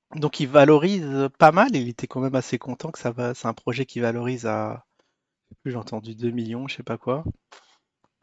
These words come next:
On va voir les calculs, euh... Non, pas, pas deux millions, beaucoup plus. Bon, faudra que je réécoute la vidéo, mais vous multipliez, euh, trente-neuf fois un sept.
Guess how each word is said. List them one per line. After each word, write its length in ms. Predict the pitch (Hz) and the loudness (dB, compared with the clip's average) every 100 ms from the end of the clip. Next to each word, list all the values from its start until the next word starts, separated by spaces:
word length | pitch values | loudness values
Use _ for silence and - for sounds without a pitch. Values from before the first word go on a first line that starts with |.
| _ | _
On 60 | 120 | -4
va 60 | |
voir 260 | 110 117 117 | -2 0 0
les 80 | 113 | 0
calculs, 480 | - 107 - 151 165 | -6 -8 -6 -6 -4
euh... 540 | 120 110 110 110 - | -6 -6 -8 -8 -10
Non, 200 | 139 156 | -2 -2
pas, 240 | 120 98 98 | 0 -2 -4
pas 140 | - | -6
deux 120 | 101 | -8
millions, 240 | 110 123 120 107 | -8 -8 -10 -12
beaucoup 240 | 120 113 120 | -14 -12 -14
plus. 560 | - 151 143 - - - _ | -10 -10 -10 -14 -18 -20 _
Bon, 100 | 127 | 2
faudra 220 | - 139 | 6 6
que 60 | 139 | 6
je 40 | |
réécoute 300 | 139 135 160 | 4 2 2
la 100 | 151 | 2
vidéo, 460 | 135 135 139 143 135 | 2 0 2 4 2
mais 140 | 120 | 0
vous 160 | 117 117 | -2 -4
multipliez, 560 | 123 123 - 120 127 127 | -6 -4 -6 -2 2 2
euh, 160 | 110 | 2
trente-neuf 500 | 110 - 127 - 131 | -2 -4 -4 -2 -4
fois 480 | - - - 110 110 - | -4 -10 -4 -4 -4 -8
un 100 | 117 | -10
sept. 460 | - 143 - - | -2 -2 -4 -12